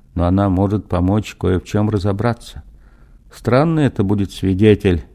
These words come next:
если представить ее на суд». Сказав это, Зэп отвязал от седла старое одеяло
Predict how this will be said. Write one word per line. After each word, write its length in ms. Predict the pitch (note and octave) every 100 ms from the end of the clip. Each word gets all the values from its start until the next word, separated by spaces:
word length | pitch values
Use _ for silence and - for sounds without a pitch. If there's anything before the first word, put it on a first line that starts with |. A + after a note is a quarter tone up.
| -
если 320 | F2+ E2+ F#2
представить 800 | E2 F2 - - F#2+ F#2+ F2+ -
ее 220 | D#2+ D#2
на 160 | D#2+ D#2+
суд». 380 | - - - - - - - - - - - - - -
Сказав 540 | - C#3 A#2+ C3 A#2
это, 300 | A2 A#2+ G2+
Зэп 340 | E2+ A#2+ A#2 -
отвязал 640 | G2 - A2 F#2+ A2+ G#2 -
от 160 | F#2+
седла 380 | - F#2+ G2+ G2
старое 440 | - G2+ G2 F2 E2
одеяло 600 | C#2+ D#2 G#2+ B2+ B2+